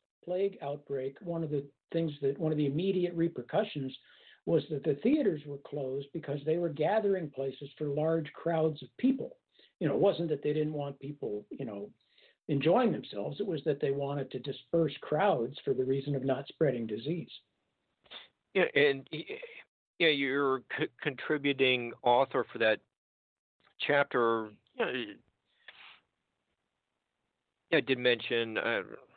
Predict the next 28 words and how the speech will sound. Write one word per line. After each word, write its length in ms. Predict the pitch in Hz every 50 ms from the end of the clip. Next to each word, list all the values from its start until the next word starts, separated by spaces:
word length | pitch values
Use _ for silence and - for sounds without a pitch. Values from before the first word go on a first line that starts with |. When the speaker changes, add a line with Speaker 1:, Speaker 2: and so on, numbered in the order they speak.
| _ _ _ -
Speaker 2:
okay, 340 | 123 120 - 113 110 110 110
the, 540 | 107 110 - - - 127 131 - 151 123 - - - - - - - _ - - - - - - - - - - - _
it 160 | 156 147 147 131
really 320 | - 160 165 151 147 147 131
wasn't 500 | 131 139 135 135 123 139 135 127 123 110 _ - - - - - _ _ - - - - - - - _ _ _ _ _ _ _ - -
plagues 340 | - 147 151 156 156 135 123 - - -
that 280 | 120 117 113 113 110 - - - - - - - - _ _ _ _
closed 600 | - - 147 139 135 131 127 131 127 123 120 110 - - - - - - - _ _ _ _ _ _ _ _ _ _ _ _ _ _ _ _ _ _
the, 140 | 127 139 147 - - _ _ - 120
the 160 | 127 127 117 - - - -
theaters. 640 | - 139 143 151 156 139 127 120 117 113 113 113 107 98 - - - - - - -
So 80 | - 151 127 - -
some 220 | - 156 160 165 143 120
did 220 | - 147 147 127 117
go 180 | 135 127 123
out 160 | 120 120 120 113
of 120 | 101 104
business 360 | 127 127 127 120 131 123 110 - -
because 280 | - - - 123 113 101
of 120 | 107 87
bad 280 | 110 110 107 104 98 95
management. 640 | 104 107 110 107 98 90 92 - 98 95 - - - - _ _ _ _ _ - - - - - -
So, 180 | 262 262 233
Speaker 1:
Oh, 40 | 208
Speaker 2:
yeah, 140 | 170 151 139 - - - - -
Speaker 1:
yeah. 60 | 147
Speaker 2:
there, 160 | 131 147 139
there's 240 | 131 139 131 117